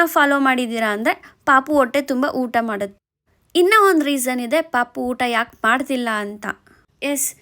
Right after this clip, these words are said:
ಇದನ್ನ ತಿಳ್ಕೊಳ್ಳೇಬೇಕು ನೀವು. ಪಾಪುಗೆ ನಾವು ತ್ರೀ ಮಂತ್ಸಿಂದ ಸ್ಯಾಲಡ್ ಫುಡ್ನ ಸ್ಟಾರ್ಟ್ ಮಾಡ್ತೀವಿ.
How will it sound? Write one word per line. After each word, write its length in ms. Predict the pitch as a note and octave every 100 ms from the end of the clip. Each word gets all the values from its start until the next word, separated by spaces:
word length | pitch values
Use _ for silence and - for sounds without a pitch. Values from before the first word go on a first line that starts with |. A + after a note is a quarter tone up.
| _
ಇದನ್ನ 280 | C#4+ C4+ D#4+
ತಿಳ್ಕೊಳ್ಳೇಬೇಕು 1080 | F4 - D#4+ E4 F4 D4+ D4 D4+ A#3+ A#3+ -
ನೀವು. 240 | A3+ G#3 F#3+ _ _ -
ಪಾಪುಗೆ 500 | E4 F#4 G#4+ E4+ F4+
ನಾವು 180 | D#4+
ತ್ರೀ 200 | D#4 D#4
ಮಂತ್ಸಿಂದ 460 | E4+ E4 D#4+ D#4+ C#4+
ಸ್ಯಾಲಡ್ 380 | D4+ C4+ A#3+ B3
ಫುಡ್ನ 280 | - A#3+ A#3+
ಸ್ಟಾರ್ಟ್ 360 | C#4+ - A3 A3+
ಮಾಡ್ತೀವಿ. 500 | A3 G#3+ G3+ G3